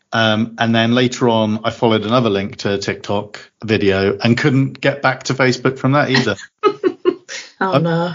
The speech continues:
Speaker 1: I've, I've hit that point where the technology, uh, that's the point when you know you've got old, is I've hit the point where I
Speaker 2: Well,
Speaker 1: no longer understand the technology. I used
Speaker 2: you
Speaker 1: to be
Speaker 2: say
Speaker 1: good at this
Speaker 2: that.
Speaker 1: stuff.
Speaker 2: You say that though, right? But I'm only thirty-seven, which I still maintain. Um, okay, so I'm nearly thirty-eight, shut up.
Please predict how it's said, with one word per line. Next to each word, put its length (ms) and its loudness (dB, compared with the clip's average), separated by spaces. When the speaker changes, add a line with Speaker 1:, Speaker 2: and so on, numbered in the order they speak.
Speaker 1:
I've, 300 -2
I've 200 0
hit 220 0
that 200 0
point 300 2
where 120 0
the 80 2
technology, 1080 0
uh, 240 0
that's 400 -2
the 120 0
point 480 -2
when 220 0
you 100 0
know 140 2
you've 280 2
got 180 0
old, 540 0
is 200 -4
I've 120 0
hit 180 2
the 60 -2
point 200 -2
where 120 0
I 140 0
Speaker 2:
Well, 140 -2
Speaker 1:
no 100 -2
longer 320 0
understand 500 0
the 40 0
technology. 840 -2
I 60 -2
used 140 -2
Speaker 2:
you 60 2
Speaker 1:
to 40 2
be 60 2
Speaker 2:
say 100 2
Speaker 1:
good 120 2
at 180 2
this 80 -6
Speaker 2:
that. 400 0
Speaker 1:
stuff. 160 -20
Speaker 2:
You 120 -2
say 340 0
that 180 -2
though, 240 -2
right? 280 -2
But 140 2
I'm 160 0
only 240 0
thirty-seven, 840 0
which 200 0
I 120 2
still 360 0
maintain. 460 0
Um, 240 -2
okay, 220 -4
so 140 0
I'm 80 -6
nearly 220 2
thirty-eight, 460 -2
shut 160 -2
up. 180 -10